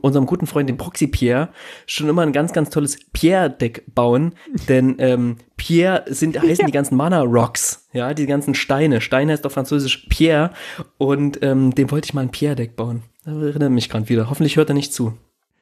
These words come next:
Speaker 2: Señor Goblin. <laughs> Nee, Señor Drasco leider. Äh,
Speaker 1: Ah.
Speaker 2: hervorragend.
Speaker 1: Gut.
Speaker 2: Okay.
Speaker 1: Jetzt,
Speaker 2: Weiter
Speaker 1: jetzt
Speaker 2: geht's.
Speaker 1: wird's ein bisschen pu-, jetzt wird's ein bisschen pubertärer. Und zwar Sage's Dowsing.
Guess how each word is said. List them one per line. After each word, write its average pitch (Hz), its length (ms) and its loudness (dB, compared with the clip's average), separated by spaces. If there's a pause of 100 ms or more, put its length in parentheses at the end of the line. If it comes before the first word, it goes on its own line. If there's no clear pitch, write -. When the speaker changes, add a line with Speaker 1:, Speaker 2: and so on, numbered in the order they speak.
(180)
Speaker 2:
Señor 139 420 0
Goblin. 143 460 -2 (680)
<laughs> - 420 -2 (1300)
Nee, 151 140 2
Señor 143 320 2
Drasco 127 400 0
leider. 117 920 -4
Äh, - 60 -10
Speaker 1:
Ah. 131 600 0 (420)
Speaker 2:
hervorragend. 196 800 -2
Speaker 1:
Gut. - 100 -20 (280)
Speaker 2:
Okay. 139 280 0 (280)
Speaker 1:
Jetzt, 165 260 0
Speaker 2:
Weiter 170 140 4
Speaker 1:
jetzt 151 80 4
Speaker 2:
geht's. 127 80 -2
Speaker 1:
wird's 190 180 0
ein 185 60 2
bisschen 185 260 0
pu-, - 180 0
jetzt 143 180 2
wird's 180 160 -2
ein 175 40 0
bisschen 156 220 -4
pubertärer. 147 680 -4 (220)
Und 127 160 -4
zwar 139 320 -4
Sage's 156 520 0
Dowsing. 131 520 0